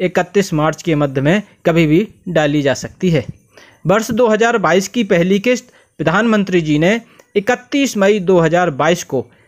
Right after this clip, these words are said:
शिमला में ट्रांसफ़र किया था। वर्ष दो हज़ार बाईस की दूसरी किस्त एक सितंबर दो हज़ार बाईस को किसानों के खाते में ट्रांसफ़र की जानी है। यह दूसरी किस्त सिर्फ उन्हीं किसानों के खाते में आएगी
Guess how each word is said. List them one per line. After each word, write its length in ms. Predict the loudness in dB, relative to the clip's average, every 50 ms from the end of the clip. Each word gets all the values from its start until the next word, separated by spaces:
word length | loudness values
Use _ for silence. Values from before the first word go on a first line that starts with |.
| _ _
शिमला 360 | -6 -2 0 2 2 2 0
में 140 | 0 0 -2 -2
ट्रांसफ़र 520 | -2 -4 -4 -4 -6 -6 -4 -4 -4 -6 -8 _ _ _ _ _ _ -6
किया 240 | -2 0 2 2 0
था। 160 | -2 -4 -6 -6 -8 -12 _ _ _ _ _ -20 -20 _ _ _ _ _ -2
वर्ष 280 | 0 0 0 0 -2 -2
दो 160 | 0 2 2
हज़ार 320 | 2 2 2 2 2 2 0
बाईस 300 | 0 0 0 0 0 -2
की 220 | -4 -4 -2 -2 0
दूसरी 420 | 0 0 0 0 0 0 -2 -2 -2
किस्त 360 | 0 -2 -2 -2 -4 -10 -20 _ _ _ -20 -20 _ _ 0 2
एक 280 | 2 2 2 0 -2
सितंबर 600 | -6 -8 -4 -2 -2 -2 0 0 0 0 0 0
दो 160 | 0 0 0
हज़ार 340 | 0 2 2 2 2 2 0 -2
बाईस 340 | -2 0 0 0 0 -2
को 180 | -2 -2 -2 -2
किसानों 480 | -2 -2 -6 -4 -4 -4 -4 -4 -4 -4
के 180 | -2 -2 -4 -2
खाते 380 | -2 -4 -6 -6 -6 -6 -6
में 160 | -4 -2 -4 -4
ट्रांसफ़र 520 | -4 -4 -4 -4 -4 -6 -4 -4 -4 -4 -2
की 200 | -2 -2 0 0
जानी 300 | 2 2 2 2 0 0
है। 180 | -2 -4 -8 -10 -14 _ _ _ -20 -20 _ -20 -20 -20 _ -2
यह 200 | 0 0 2 0
दूसरी 400 | 0 0 -2 -2 -2 -2 -2 -2
किस्त 320 | -2 -2 -2 -4 -4 -8 -14 _ _ _ _ -8
सिर्फ 340 | -4 0 0 0 0 -2 -2
उन्हीं 240 | 0 2 2 2 0
किसानों 480 | 0 -2 0 0 0 0 0 0 0
के 140 | 0 -2 -2
खाते 380 | -2 -4 -6 -6 -4 -2 -2 0
में 160 | 0 0 0 -2 -2
आएगी 440 | -2 0 0 0 0 0 -2 -2 -4